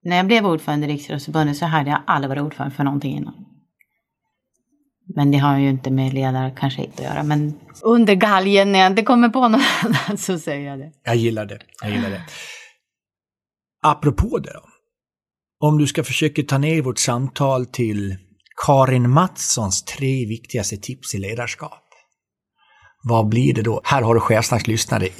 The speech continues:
Speaker 2: i deras öron.
Speaker 1: Mm. Eh, ja, men då börjar jag med min lilla käpphäst där med självkännedom och få lite koll på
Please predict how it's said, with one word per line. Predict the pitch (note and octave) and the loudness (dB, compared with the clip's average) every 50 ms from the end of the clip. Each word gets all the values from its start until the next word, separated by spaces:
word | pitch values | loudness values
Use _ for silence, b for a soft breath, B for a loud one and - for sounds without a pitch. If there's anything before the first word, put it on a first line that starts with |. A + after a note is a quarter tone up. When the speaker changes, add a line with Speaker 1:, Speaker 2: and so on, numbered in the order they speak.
| - - - _ - - | -20 -20 -18 _ -4 -2
Speaker 2:
i | A#2+ A2+ A2 G#2+ G#2+ - | 0 0 0 -2 -6 -6
deras | - G2 G#2 G2+ - A#2+ G#2+ G2+ - | -4 -2 -2 -2 0 -4 -6 -6 -6
öron. | G#2 G#2 G#2+ A#2+ B2+ B2 B2+ A#2 - - | -6 -6 -4 -6 -6 -10 -12 -14 -6 -4
Speaker 1:
Mm. | F3+ D#3+ D3+ D3 C#3+ D#3 F3+ - - _ _ - _ _ _ _ _ _ - | -2 -2 -2 -2 -4 -4 -6 -10 -16 _ _ -20 _ _ _ _ _ _ -8
Eh, | G3 E3+ E3+ - - - - - - - | -6 -4 -4 -4 -4 -6 -8 -10 -8 -4
ja, | G#3 G#3+ | 0 2
men | A3+ A#3 A#3 | 4 4 4
då | A3 A3+ A3 G3+ F#3+ | 4 4 4 4 2
börjar | E3+ D#3+ D#3 E3+ D#3+ D#3 D3+ | 2 2 2 2 4 4 4
jag | D3 C#3+ C#3+ C#3+ | 4 4 4 4
med | C#3+ C#3+ C#3 C#3 C#3 C#3 C#3 C#3 C#3 | 4 4 4 4 2 2 2 0 0
min | - - D3 D3 D3 | 0 -2 -2 0 0
lilla | C#3+ C#3 C#3 C#3 C3 | 0 0 0 0 -2
käpphäst | - D3 C#3 C#3+ - C3+ C3 | -2 -6 -6 -4 -8 -8 -4
där | - C#3+ C#3 | -2 0 0
med | C3+ C3+ C3+ C#3 C#3 | 2 2 2 2 0
självkännedom | - - C#3+ C#3+ C3 - - C#3 C#3 C#3 C#3 C#3+ C#3 C#3 C#3 C#3 | 0 0 0 -2 -4 -2 -2 0 0 0 0 0 0 2 2 4
och | C3+ C#3 C3 | 2 2 0
få | - - C#3+ C3+ C3+ C3+ C3 - | -2 -2 0 0 2 0 0 0
lite | - C3+ C#3+ C3+ - | -2 -2 -2 -2 -4
koll | - - - C#3 C3+ C3+ | -6 -2 0 0 0 0
på | - - - C#3 C3+ C3+ C3 | -4 -4 0 0 2 2 0